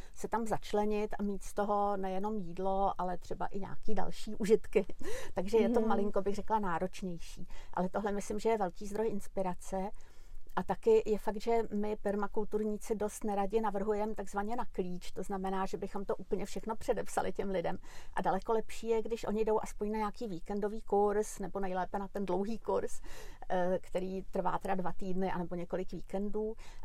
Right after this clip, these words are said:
Speaker 1: a osvojí si to všechno. A potom jim začne být daleko jasnější, co chtějí a co si z toho všeho, z těch všech možností vybrat.
Speaker 2: Mhm.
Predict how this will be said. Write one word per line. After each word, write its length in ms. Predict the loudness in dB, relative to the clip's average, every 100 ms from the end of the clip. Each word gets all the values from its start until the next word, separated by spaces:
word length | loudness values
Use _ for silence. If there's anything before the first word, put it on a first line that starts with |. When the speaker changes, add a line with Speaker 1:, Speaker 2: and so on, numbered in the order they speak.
| 0
Speaker 1:
a 360 | 2 4 4 2 -2
osvojí 340 | 2 4 4
si 140 | 2 -2
to 120 | -2
všechno. 440 | 0 0 -2 -4 -4
A 60 |
potom 480 | -2 0 0 2 0 -2 -4
jim 200 | -2 0
začne 300 | 2 4 6
být 120 | 6
daleko 300 | 4 2 0
jasnější, 500 | 0 0 0 0 -2
co 160 | -2 -4
chtějí 680 | 0 -2 -2 0 0 0
a 220 | 0 -2
co 160 | -4 -2
si 160 | -2 -2
z 80 |
toho 200 | -2 -2
všeho, 560 | -2 -2 0 0 0 0 -2
z 100 | -6
těch 120 | -6
všech 180 | -6 -4
možností 480 | -4 -4 -2 -4 -2
vybrat. 340 | -4 -4 -6 -6 -4 -4 -2 -2 -2 -4
Speaker 2:
Mhm. 540 | -2 0 0 0 -2